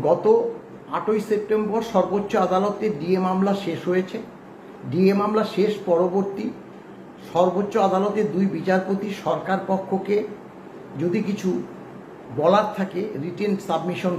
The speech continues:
করতে বলেছিল এবং তার পরবর্তী আমাদেরকে এক সপ্তাহের মধ্যে রিটেন সাবমিশন করতে বলেছিল, যা গত আঠাশে সেপ্টেম্বর দু হাজার পঁচিশ শেষ হয়ে গিয়েছে।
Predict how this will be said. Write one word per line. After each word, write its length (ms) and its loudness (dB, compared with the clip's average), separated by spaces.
করতে 260 -2
বলেছিল 460 0
এবং 220 4
তার 180 0
পরবর্তী 580 4
আমাদেরকে 580 0
এক 240 -2
সপ্তাহের 480 0
মধ্যে 240 2
রিটেন 240 2
সাবমিশন 460 -2
করতে 240 0
বলেছিল, 340 -4
যা 80 6
গত 200 2
আঠাশে 320 -2
সেপ্টেম্বর 520 -2
দু 120 0
হাজার 240 6
পঁচিশ 300 -2
শেষ 160 6
হয়ে 220 0
গিয়েছে। 340 -10